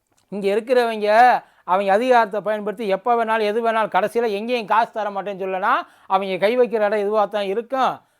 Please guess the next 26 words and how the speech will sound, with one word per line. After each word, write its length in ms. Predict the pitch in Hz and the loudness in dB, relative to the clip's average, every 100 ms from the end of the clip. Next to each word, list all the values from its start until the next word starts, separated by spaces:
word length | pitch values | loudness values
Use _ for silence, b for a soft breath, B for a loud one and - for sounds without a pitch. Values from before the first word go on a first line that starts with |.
| _ | _
கொண்டு 200 | 190 208 | -8 -2
போய் 160 | 220 196 | 0 0
வச்சிருவோம். 680 | 165 156 170 147 123 139 127 104 _ _ _ _ _ _ _ _ _ _ _ _ - | -4 -8 -10 -10 -10 -12 -14 -20 _ _ _ _ _ _ _ _ _ _ _ _ 4
அப்படி 260 | 269 311 | 4 6
அந்த 220 | 294 285 277 220 240 | 0 2 2 4 6
ஆறு 300 | 311 392 403 | 8 8 6
வருஷமா 420 | 381 359 330 359 320 | 4 2 0 0 0
தேடிட்டு 400 | 233 269 262 214 | 0 0 0 -4
இருக்காங்க 260 | 220 208 | -2 -2
சார். 160 | 190 254 | -2 -4
திடீர்னு 420 | 269 330 370 381 311 | -2 -2 -2 0 -2
எங்கேருந்து 360 | 294 330 320 262 | -2 -4 -4 -4
முழிப்பு 260 | 269 277 269 | -6 -6 -6
வந்துச்சுன்னு 440 | 233 214 214 190 | -6 -8 -8 -8
தெரியல. 300 | 185 180 165 139 - _ | -6 -4 -4 -8 -10 _
ஏதாச்சும் 440 | 175 208 302 277 220 | 0 2 4 4 4
அவசரத்துக்கு 540 | 285 262 262 233 208 | 4 2 0 0 0
சாவியை 320 | 226 226 226 | 2 2 -2
தேடி 240 | - 214 208 | -6 -8 -8
இருப்பாங்கன்னு 460 | 185 180 160 160 151 | -10 -12 -12 -14 -18
நினைக்கிறேன். 360 | 143 _ 202 _ _ _ _ _ _ _ _ - | -20 _ _ _ _ _ _ _ _ _ _ -6
கிடைச்சிருக்காது, 580 | 202 220 - 233 202 262 | -2 0 -2 -6 -4 -6
பட்டுன்னு 420 | - 202 - 214 226 | -4 -8 -8 -16 -14
தூக்கி 280 | 196 156 151 | -16 -16 -18
போட்டாங்க. 420 | 147 139 139 _ _ _ _ _ _ _ _ _ _ | -18 -20 -20 _ _ _ _ _ _ _ _ _ _
சார், 240 | 240 285 | 6 6